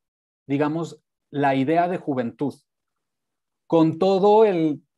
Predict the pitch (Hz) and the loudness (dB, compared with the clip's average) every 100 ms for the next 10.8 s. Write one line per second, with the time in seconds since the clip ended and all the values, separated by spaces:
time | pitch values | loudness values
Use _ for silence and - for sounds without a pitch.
0 | _ _ _ 156 160 156 151 143 160 170 | _ _ _ -2 0 0 -2 -2 0 0
1 | 175 156 156 160 - - - _ 151 147 | -2 -4 -4 -8 -12 -20 -20 _ 2 2
2 | 156 170 - 156 143 135 123 - 139 151 | 2 -2 -2 -2 -2 -6 -10 -4 0 0
3 | 151 135 143 - 135 127 127 143 196 185 | -2 -4 -4 -6 -4 -4 -6 -6 -4 -4
4 | 139 _ _ _ _ 156 160 _ _ _ | -8 _ _ _ _ -10 -10 _ _ _
5 | _ - 151 170 170 - _ _ _ _ | _ 0 4 4 2 -8 _ _ _ _
6 | _ - _ _ _ 160 170 180 170 151 | _ -20 _ _ _ 0 0 2 0 0
7 | 151 214 214 220 170 165 175 165 165 160 | 0 2 2 2 0 0 -4 -6 -6 -6
8 | 156 139 - 170 139 147 - _ _ 135 | -6 -10 -8 -6 -6 -6 -12 _ _ -4
9 | 131 - 123 107 - _ _ _ - 175 | -4 -4 -2 -2 -6 _ _ _ -6 -4
10 | 202 277 240 208 170 143 131 131 | -2 -2 2 4 6 4 2 -4